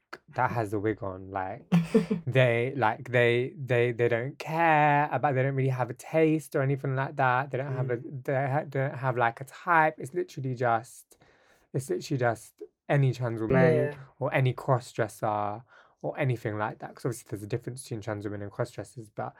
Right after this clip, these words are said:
Speaker 1: chasers more time, like, they don't care. They just
Speaker 2: Yeah.
Speaker 1: like that, that kind of thing. It's just a purely sexual thing for them. So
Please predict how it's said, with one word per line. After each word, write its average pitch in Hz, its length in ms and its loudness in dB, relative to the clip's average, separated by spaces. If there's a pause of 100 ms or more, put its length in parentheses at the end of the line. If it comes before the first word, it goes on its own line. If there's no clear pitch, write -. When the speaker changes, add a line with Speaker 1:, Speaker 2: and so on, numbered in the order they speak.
(260)
Speaker 1:
chasers 131 560 0
more 107 180 -6
time, 101 320 -8
like, 101 200 -14
they 107 100 -6
don't 104 220 -8
care. 107 480 -10
They 143 120 -12
just 143 260 -12
Speaker 2:
Yeah. 190 60 2
Speaker 1:
like 175 280 0
that, 135 260 -6 (160)
that 127 360 -6
kind 127 240 -8
of 113 80 -8
thing. 123 200 -2
It's 110 200 -6
just 139 240 -6
a 135 60 -14
purely 123 340 0
sexual 117 480 -8
thing 104 260 -10
for - 140 -14
them. - 300 -12 (500)
So 135 560 10